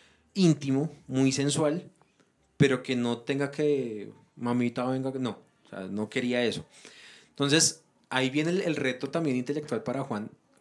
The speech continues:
cuando él me dice, "Parce, píllate la letra que hice".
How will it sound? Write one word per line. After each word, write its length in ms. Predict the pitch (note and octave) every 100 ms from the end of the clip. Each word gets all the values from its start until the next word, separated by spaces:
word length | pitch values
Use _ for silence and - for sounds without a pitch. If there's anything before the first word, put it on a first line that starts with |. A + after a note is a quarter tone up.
| _
cuando 220 | A#2+ A2
él 60 | G#2+
me 60 | A#2
dice, 340 | A#2 C3+ C3+ - -
"Parce, 260 | B2+ A#2+
píllate 520 | - - A#2+ C3+ D3+
la 100 | D#3 C3
letra 280 | G#2+ G#2+
que 120 | - C3+
hice". 280 | A2 F#2